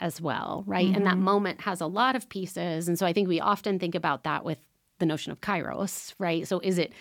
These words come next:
Speaker 1: th-, th-, the right timing, the opportune moment? Um, but I think you're right that it does have to do with sort of that, that ability and then that ability to be honed.
Speaker 2: I bring it up because one of your other research interests is writerly identity.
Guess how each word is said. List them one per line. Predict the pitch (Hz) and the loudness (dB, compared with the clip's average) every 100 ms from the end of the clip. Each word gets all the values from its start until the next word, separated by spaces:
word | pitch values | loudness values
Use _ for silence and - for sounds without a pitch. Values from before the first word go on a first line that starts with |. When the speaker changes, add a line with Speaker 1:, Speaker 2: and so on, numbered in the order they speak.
| - - _ _ | -20 -20 _ _
Speaker 1:
th-, | - | -12
th-, | - 160 - | -10 -12 -10
the | 180 170 | -2 4
right | 185 214 - | 6 4 2
timing, | - - 135 131 135 185 180 | -12 -6 -4 -4 -4 -4 -2
the | 165 | -2
opportune | 165 180 160 - 269 269 208 | -2 -6 -10 -4 0 0 0
moment? | 147 135 139 139 156 - - - - | 0 -2 -4 -6 -8 -14 -20 -10 0
Um, | 175 151 | 2 2
but | 170 | 2
I | 165 | 2
think | 185 170 | 0 0
you're | 151 | 0
right | 156 - | -2 -2
that | 175 | -2
it | 175 | 0
does | 185 165 160 | 0 0 -2
have | - 156 | -6 -6
to | 160 | -8
do | 147 147 175 165 160 156 156 | -10 -8 -6 -2 -2 -4 -6
with | - 165 143 143 - - - _ | -4 -4 -4 -8 -12 -20 -20 _
sort | - 170 | -2 -2
of | 143 | 0
that, | 147 - - | 0 -2 -4
that | 180 147 - - | -2 -2 -4 -4
ability | 175 156 - 262 269 220 151 147 143 143 139 | -2 -2 4 6 8 6 4 2 2 0 -2
and | 165 156 | -2 0
then | 143 | 0
that | 139 | -2
ability | 135 131 131 127 - - | -2 -2 -4 -4 -6 -8
to | - | -8
be | - 117 | -8 -10
honed. | - - - - - 110 110 - _ - - - - - - | -12 -12 -10 -10 -10 -10 -14 -20 _ -20 -20 -20 -20 -20 0
Speaker 2:
I | 214 | 2
bring | 202 262 | 6 6
it | 294 | 8
up | 269 208 - | 8 6 4
because | 208 - 185 180 | 2 4 4 6
one | 190 190 | 6 4
of | 185 | 2
your | - | 0
other | 262 320 294 | 2 4 6
research | 214 185 180 170 - | 6 4 2 0 0
interests | 175 170 170 156 - - - | 0 0 0 0 -4 -12 -4
is | 180 165 160 | 0 0 -2
writerly | 170 170 175 175 170 | 0 2 4 2 2
identity. | 165 170 180 185 - - - | 0 2 2 2 -4 -8 -10